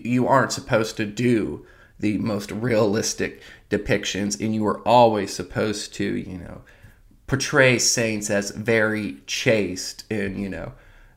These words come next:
not naked, um, and, you know, not with all these pagan influences that we'll kind of see, um, went into the Sistine Chapel here in just a second. But, you know,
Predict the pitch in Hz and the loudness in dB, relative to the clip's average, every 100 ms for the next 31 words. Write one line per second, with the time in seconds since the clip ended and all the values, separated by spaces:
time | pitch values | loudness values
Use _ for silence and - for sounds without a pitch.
0 | - 120 139 147 - 123 127 135 135 113 | -6 2 6 6 4 4 6 4 2 -2
1 | 98 92 120 - - 104 98 98 98 - | -2 -2 -6 -10 -8 -4 -4 -4 -8 -6
2 | 101 101 104 - 110 101 98 104 90 - | -4 -4 -6 -6 -4 -2 -2 0 0 0
3 | 107 101 - 117 113 104 104 - 123 120 | -2 -4 -2 -2 0 -2 -6 -4 -2 0
4 | 107 - 117 147 - 104 104 - 104 87 | -4 -2 -2 -2 -4 -4 -4 -6 -4 -4
5 | 87 107 - 110 113 107 104 - - 143 | -2 -4 -2 -4 -2 -4 -6 -8 -2 0
6 | 117 113 - - - - 104 101 - 107 | 0 -2 -8 -20 -16 -6 -4 -4 -6 -2
7 | 113 117 - - - 208 208 - 104 101 | 0 0 -4 -8 -4 -2 -4 -4 -2 -2
8 | 110 113 - - 104 104 110 - 117 - | -4 -8 -12 -4 -2 0 -2 -6 -6 -4
9 | 117 120 - - - - - - - - | -4 -4 -4 -6 -6 -10 -14 -18 -16 -6
10 | 107 101 104 104 101 - 143 143 - - | -2 -2 -2 -4 -8 -2 -2 -4 -10 -16
11 | - - - _ _ - 110 98 - 117 | -20 -20 -20 _ _ 4 4 4 -2 -4
12 | 101 69 120 | -2 -6 -8